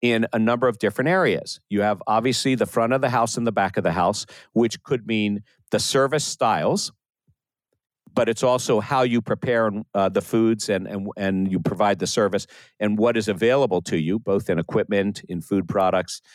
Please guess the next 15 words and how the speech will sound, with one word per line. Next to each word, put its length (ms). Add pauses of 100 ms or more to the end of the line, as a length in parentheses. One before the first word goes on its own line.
(260)
uh, 300 (140)
and 380
actually 360
in 80
employees, 640 (420)
uh, 220 (180)
based 260
on 120
custom. 560 (540)
Uh, 240
you 200
have 200
different 320
factors 580
that 180